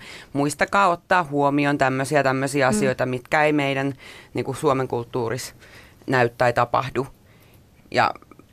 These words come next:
Speaker 1: komppaan myös, myös niinku aikaisempia kommentteja siitä, että, että jos hän ei käyttäydy niinku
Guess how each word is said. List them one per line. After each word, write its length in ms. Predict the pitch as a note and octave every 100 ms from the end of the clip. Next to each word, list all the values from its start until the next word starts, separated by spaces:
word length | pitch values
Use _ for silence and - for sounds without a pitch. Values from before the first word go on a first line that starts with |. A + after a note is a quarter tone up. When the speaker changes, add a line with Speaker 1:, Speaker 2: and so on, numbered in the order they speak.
| - - - -
Speaker 1:
komppaan 480 | - D#3+ D3+ A3 G3+
myös, 360 | E3+ D#3 - - _ - - - - -
myös 300 | D#3+ D3+ D3
niinku 200 | C#3 D3
aikaisempia 680 | C#3+ E3+ D#3+ D3 D3 D3+ D#3 - _ _ _
kommentteja 600 | - D3 C3 D#3 - C#3
siitä, 420 | D3+ B2+ - - F2+
että, 200 | - -
että 200 | - -
jos 260 | - C3+
hän 220 | D3+ E3 D#3+
ei 80 |
käyttäydy 540 | D#3 D3+ D3+ D3+ C#3 C#3
niinku 340 | C#3 C#3+ D3+